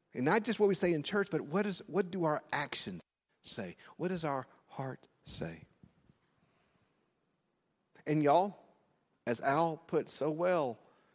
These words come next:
this morning, that's where we need Sunday school.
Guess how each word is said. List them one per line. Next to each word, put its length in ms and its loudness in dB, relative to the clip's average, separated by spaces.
this 180 -8
morning, 320 0
that's 300 6
where 100 6
we 180 4
need 240 2
Sunday 360 -2
school. 340 -4